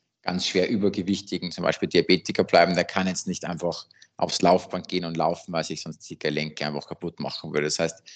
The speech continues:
der beginnt vielleicht mal mit einer Sauerstofftherapie, um einfach beim Abnehmen mal voranzukommen und migriert dann,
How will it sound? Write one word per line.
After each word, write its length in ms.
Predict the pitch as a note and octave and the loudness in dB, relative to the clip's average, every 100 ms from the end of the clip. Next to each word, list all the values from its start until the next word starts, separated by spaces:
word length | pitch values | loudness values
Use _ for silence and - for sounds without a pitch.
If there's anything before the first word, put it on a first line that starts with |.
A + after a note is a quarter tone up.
| - _ | -20 _
der 100 | F#2 | 2
beginnt 340 | F#2 G2 A#2 | 2 4 4
vielleicht 360 | A2+ G#2 F2 - | 4 4 4 2
mal 100 | F2 | -2
mit 160 | F2 | -2
einer 80 | D#2+ | -2
Sauerstofftherapie, 1000 | D#2 D#2 F2 G#2 G2+ - - F2+ F2+ G2 | 2 4 6 4 -4 -8 -4 -4 -2 -6
um 100 | F2 | -6
einfach 460 | E2+ E2 E2 E2+ - - - _ | -6 -6 -2 -4 -4 -18 -20 _
beim 160 | - F2 | -6 -2
Abnehmen 420 | F#2 - F#2 F2 | -2 -2 -4 0
mal 160 | E2+ D#2+ | 0 0
voranzukommen 800 | E2+ D#2+ E2+ - - - G2+ | 2 0 0 -2 -4 -2 0
und 420 | F#2+ E2+ - E2 E2 | 0 -2 -8 -14 -4
migriert 600 | F#2+ F#2+ E2+ G2 A2 A2 | -2 -2 0 2 2 2
dann, 240 | G#2+ G#2 | 0 0